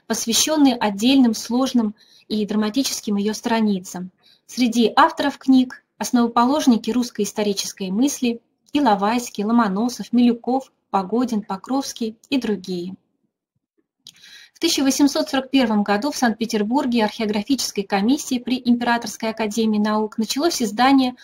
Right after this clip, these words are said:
полного собрания русских летописей. Это важнейший источник, а, отечественной истории. Летописи имеют фундаментальное значение для изучения истории древней и средневековой Руси.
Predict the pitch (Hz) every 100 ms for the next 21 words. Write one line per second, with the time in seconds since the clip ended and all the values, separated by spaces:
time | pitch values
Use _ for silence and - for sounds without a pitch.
0 | - _ - 302 294 233 208 202 185 202
1 | 240 247 208 226 - 226 - 196 185 180
2 | - 185 - - _ _ _ _ - -
3 | - - _ _ _ _ _ _ _ _
4 | _ 311 311 269 - - - - 240 247
5 | 311 330 220 - 269 277 - 214 - _
6 | - 185 180 208 254 - - 196 196 -
7 | - - 196 185 175 196 _ _ _ -
8 | - - - - 294 330 262 220 - 233
9 | 254 277 269 - 220 233 240 240 202 196
10 | 190 208 208 - 311 277 262 - _ 214
11 | 285 262 202 208 - 262 269 214 - -
12 | 240 220 196 262 262 247 233 - 208 214
13 | 208 - 233 202 202 196 - 196 185